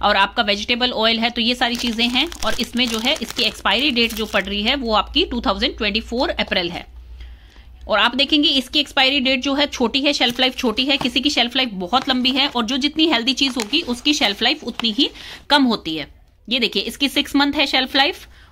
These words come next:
और इसके इंग्रेडिएंट्स जो हैं बिल्कुल हेल्दी हैं। तो आपको इससे क्या समझ आया? हम सबसे पहले जो है उसके इंग्रेडिएंट्स देखते हैं कि इंग्रेडिएंट्स में है क्या, जो चीज़ हमें चाहिए वो अगर इसमें अवेलेबल है या नहीं है। अब जैसे हम आटा ब्रेड लेने जाते हैं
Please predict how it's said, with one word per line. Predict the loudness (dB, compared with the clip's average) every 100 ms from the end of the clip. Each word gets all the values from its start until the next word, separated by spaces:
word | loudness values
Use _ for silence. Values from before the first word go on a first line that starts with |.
| -2
और | 0 0
इसके | -2 0
इंग्रेडिएंट्स | 2 2 4 2 4 2 2
जो | 0
हैं | 2 2
बिल्कुल | 2 2 2
हेल्दी | 2 0 2 4
हैं। | 4 2 -2 -20 _ _ _ _ _ _ _ _ _ _ _ _
तो | -2
आपको | 0 2
इससे | 0 2
क्या | 2 4
समझ | 4 4 6
आया? | 4 4
हम | 2 2
सबसे | 2 2 2
पहले | 4 4
जो | 4 4
है | 2
उसके | 0 0
इंग्रेडिएंट्स | 4 4 6 4 4 2 2
देखते | 0 4 4
हैं | 4
कि | 4 2
इंग्रेडिएंट्स | 2 2 2 2 2 2
में |
है | 0 2 0
क्या, | 2 0
जो | 0
चीज़ | -2 -2 2
हमें | 0
चाहिए | 2 0 2 0
वो | 0
अगर | -2 -4
इसमें | -4 0 0
अवेलेबल | 2 2 2 0
है | 2 2
या | 2
नहीं | 4 4
है। | 4
अब | 4
जैसे | 0 0
हम | 2 2
आटा | 2 2
ब्रेड | 2 2
लेने | 2 0 2
जाते | 0 0
हैं | 0